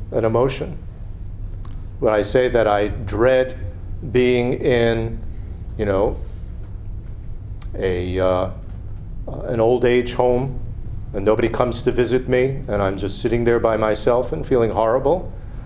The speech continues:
well, in a sense, I do dread that. But even more, I find that horrifying. You know, I really don't want, <laughs> you know, a horrible type of feeling.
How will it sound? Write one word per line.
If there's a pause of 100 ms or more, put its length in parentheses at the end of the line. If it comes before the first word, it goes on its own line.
(180)
well,
in
a
sense,
I
do
dread
that. (880)
But
even
more, (240)
I
find
that
horrifying.
You
know,
I
really
don't
want,
<laughs>
you
know,
a
horrible (800)
type
of
feeling.